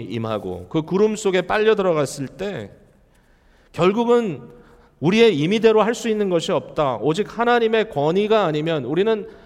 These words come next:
아무것도 할 수가 없다. 모든 것이 주의 손에 있다라고 하는 이 하나님의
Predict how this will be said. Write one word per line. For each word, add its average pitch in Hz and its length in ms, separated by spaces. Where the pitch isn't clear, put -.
아무것도 247 560
할 202 100
수가 196 280
없다. 131 680
모든 208 320
것이 220 280
주의 185 540
손에 202 560
있다라고 160 640
하는 113 420
이 123 120
하나님의 151 600